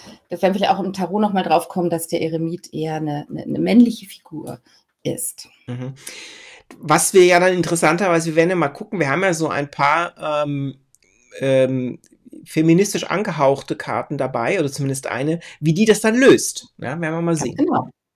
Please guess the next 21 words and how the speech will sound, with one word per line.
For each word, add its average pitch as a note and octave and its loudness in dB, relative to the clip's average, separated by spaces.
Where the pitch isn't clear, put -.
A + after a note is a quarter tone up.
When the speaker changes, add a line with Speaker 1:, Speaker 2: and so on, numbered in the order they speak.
Speaker 2:
Aber E3+ 4
wir G3 6
sehen G3+ 8
hier G3+ 2
einen E3+ 4
berühmten F#3 6
Eremiten F3 0
aus D3+ -2
der D#3 -4
Literatur, E3 -6
das D#3 -4
ist, - -4
äh, C3 -4
t-, - -16
äh, B2+ -4
Trefrizent E3+ 0
aus C#3+ 4
Wolfram D3 2
von C3+ -8
Eschenbachs C3+ -6
Parzival. E3+ 0